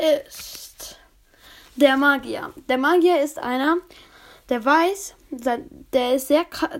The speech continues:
der hat sehr viele Kräfte und der weiß, wenn er sie einsetzen muss. Das heißt so viel wie, heute wird dir alles gelingen. Gut, das ist schon mal gut. Und jetzt, wenn ich, wenn ihr die letzte Folge nicht angehört habt, gucken wir nach unserem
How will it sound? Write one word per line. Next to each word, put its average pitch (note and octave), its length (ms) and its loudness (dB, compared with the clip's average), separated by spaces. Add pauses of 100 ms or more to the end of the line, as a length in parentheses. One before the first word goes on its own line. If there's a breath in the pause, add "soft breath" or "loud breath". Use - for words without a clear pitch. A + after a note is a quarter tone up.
der C4+ 340 -2
hat - 220 -10
sehr D#4 160 2
viele D#4 180 -4
Kräfte D4 400 -4
und B3 80 -6
der A3 140 -8
weiß, B3 240 -2
wenn A#3+ 80 -8
er A3+ 100 -8
sie A3 140 -8
einsetzen A3 560 -10
muss. - 320 -18 (840 loud breath)
Das - 240 -4
heißt F#4 180 0
so F#4+ 80 -4
viel F4+ 300 0
wie, E4 180 4 (160)
heute D4 240 0
wird C#4 140 -6
dir - 140 -8
alles A3 280 -10
gelingen. A#3+ 560 -2 (1600 loud breath)
Gut, - 320 -2 (200)
das A#3+ 220 -4
ist C4 100 -4
schon D4+ 120 0
mal D4 140 2
gut. C4+ 360 0
Und C4+ 160 0
jetzt, - 460 -2 (160)
wenn B3 100 -2
ich, - 240 -10
wenn A3 180 -12
ihr G#3+ 40 -8
die - 60 -4
letzte - 240 -8
Folge C#4 200 0
nicht - 80 -6
angehört C#4+ 340 0
habt, D#4 240 -2 (360 loud breath)
gucken - 240 -2
wir E4+ 100 4
nach E4 80 -4
unserem E4 480 2